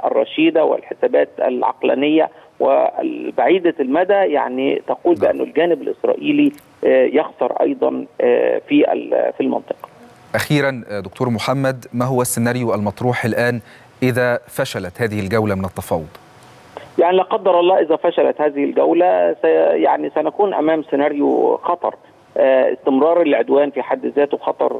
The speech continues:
Speaker 1: آه، كبير، آه، له تكاليف، آه، إنسانية، لكن له تكاليف سياسية واقتصادية أيضًا على الجانب، آه، ال-، الإسرائيلي.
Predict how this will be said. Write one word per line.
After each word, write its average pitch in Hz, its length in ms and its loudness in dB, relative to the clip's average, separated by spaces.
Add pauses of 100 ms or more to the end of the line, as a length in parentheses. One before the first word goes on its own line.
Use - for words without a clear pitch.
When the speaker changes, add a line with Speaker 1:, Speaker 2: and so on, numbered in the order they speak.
(120)
Speaker 1:
آه، 117 320 0
كبير، 147 400 2 (400)
آه، 131 280 4
له 147 260 0
تكاليف، 131 480 0 (160)
آه، 120 320 0
إنسانية، 147 760 2
لكن 143 280 -4
له 165 200 0
تكاليف 156 460 0 (100)
سياسية 143 420 2
واقتصادية 160 800 2
أيضًا 127 340 0
على 131 160 0
الجانب، 135 360 0 (340)
آه، 127 460 2
ال-، 123 240 -4
الإسرائيلي. 127 920 0